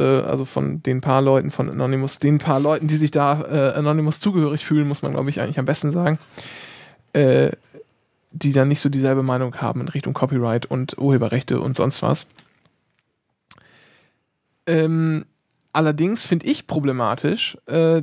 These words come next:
dass man einfach so, weil das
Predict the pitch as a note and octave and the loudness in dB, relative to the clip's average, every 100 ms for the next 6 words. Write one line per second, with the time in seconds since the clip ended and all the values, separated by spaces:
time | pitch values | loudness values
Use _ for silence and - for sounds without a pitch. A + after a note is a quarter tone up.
0 | D3+ E3+ F#3 - - D#3+ E3 E3+ D#3+ C3+ | 0 0 2 0 0 0 2 4 2 2
1 | E3 G3+ - A3 - D3+ C#3 C#3+ C3+ F#3+ | 2 2 -2 -4 -4 -6 -2 0 0 0
2 | C#4+ - _ _ _ - - - _ _ | -2 -8 _ _ _ -20 -20 -20 _ _
3 | _ _ _ _ _ _ _ _ _ _ | _ _ _ _ _ _ _ _ _ _
4 | _ _ E3 D#3 D#3 D#3+ E3+ - | _ _ -2 2 4 2 0 -2